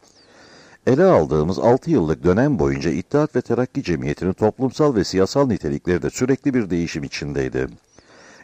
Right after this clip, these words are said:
Cemiyet ancak bin dokuz yüz on dörtte ilişkilerini sınırlayabilmiş ve Enver, Talat, Cemal üçlüsünü kuracak duruma gelebilmiştir. Bu üçlünün her biri cemiyet içindeki başlıca hizipleri temsil ediyordu.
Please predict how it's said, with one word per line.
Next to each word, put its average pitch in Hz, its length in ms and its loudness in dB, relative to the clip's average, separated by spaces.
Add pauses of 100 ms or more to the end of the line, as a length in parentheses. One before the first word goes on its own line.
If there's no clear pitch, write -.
Cemiyet 85 440 0
ancak 147 380 2
bin 139 160 2
dokuz 135 220 2
yüz - 20 0
on 143 200 2
dörtte 80 240 0
ilişkilerini 78 580 -2
sınırlayabilmiş 69 960 -2 (360)
ve 87 60 4
Enver, 87 460 2
Talat, 92 420 0
Cemal 90 340 0
üçlüsünü 80 460 -6
kuracak 101 500 0
duruma 80 300 0
gelebilmiştir. 67 920 -4 (720)
Bu 190 180 2
üçlünün 85 440 0
her 151 280 2
biri 78 180 0
cemiyet 110 400 0
içindeki 78 460 -4
başlıca 104 400 -4
hizipleri 90 500 -4
temsil 71 400 -4
ediyordu. 64 600 -4